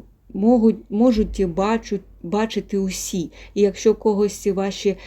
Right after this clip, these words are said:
зображення зац-, зачеплять за душу, тоді вони куплять ваше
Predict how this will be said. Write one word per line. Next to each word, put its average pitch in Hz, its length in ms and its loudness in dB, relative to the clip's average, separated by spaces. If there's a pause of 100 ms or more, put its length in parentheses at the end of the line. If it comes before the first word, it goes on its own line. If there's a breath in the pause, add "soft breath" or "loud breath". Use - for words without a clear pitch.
(140 loud breath)
зображення 190 920 0
зац-, 180 440 -6
зачеплять 247 1000 -2 (200)
за 247 320 0
душу, 226 340 -2
тоді 214 360 -2
вони 233 380 2
куплять 226 500 0
ваше 190 420 -6